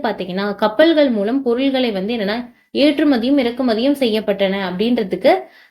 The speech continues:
பட்டினப்பாலை வந்து விலை, விரிவா விளக்குது அப்படின்னு சொல்றாங்க. பூம்புகார் துறைமுகத்துல பாத்தீங்கன்னா, கப்பல் மூலயமாக பொருள்கள் ஏற்றுமதி பண்ணாங்க, இறக்குமதி பண்ணாங்க அப்படின்றத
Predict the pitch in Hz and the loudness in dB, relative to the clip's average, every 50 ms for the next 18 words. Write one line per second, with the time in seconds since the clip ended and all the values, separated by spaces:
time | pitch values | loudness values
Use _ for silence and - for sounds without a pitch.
0 | - 233 240 233 240 339 349 370 339 294 285 254 226 214 202 190 190 233 285 262 | 0 0 0 4 4 4 4 4 2 2 2 2 2 0 0 0 0 0 -2 -2
1 | 226 233 226 220 214 202 226 240 247 233 247 262 262 254 226 208 214 220 190 196 | -2 0 0 0 0 0 0 0 0 0 0 0 2 2 0 0 0 0 0 2
2 | 196 185 185 196 208 208 214 185 185 180 170 165 170 196 262 311 330 330 339 339 | 2 2 0 -2 -4 -4 -4 -6 -6 -6 -6 -6 -2 0 2 2 4 2 4 4
3 | 330 294 277 262 247 247 233 220 208 202 202 202 196 196 185 185 180 175 185 220 | 2 2 2 0 0 0 0 -2 -2 -2 -4 -4 -4 -4 -4 -4 -4 -6 -4 -4
4 | 269 294 277 - 240 - - - 311 320 302 285 254 233 220 208 196 185 180 165 | -4 -6 -6 -6 -6 -6 0 2 2 2 2 2 0 0 0 0 -2 -2 -4 -2
5 | 196 254 320 330 - - _ _ _ _ - 240 247 269 277 285 294 262 226 233 | -2 -2 -2 -2 -6 -18 _ _ _ _ -2 0 0 2 4 2 2 4 2 0
6 | 240 240 277 269 269 254 247 247 240 220 202 202 208 254 294 285 262 247 247 - | 0 0 -2 -2 -2 -2 -2 -2 -2 -2 -2 -2 -2 -2 0 0 0 0 -2 -2
7 | 247 247 240 240 240 240 208 202 190 185 185 185 190 196 185 170 170 202 220 226 | -2 -2 0 -2 -2 -2 -2 -2 -2 -2 -2 -2 -2 -4 -4 -4 -2 -2 0 0
8 | 220 196 185 240 - | 0 0 0 0 0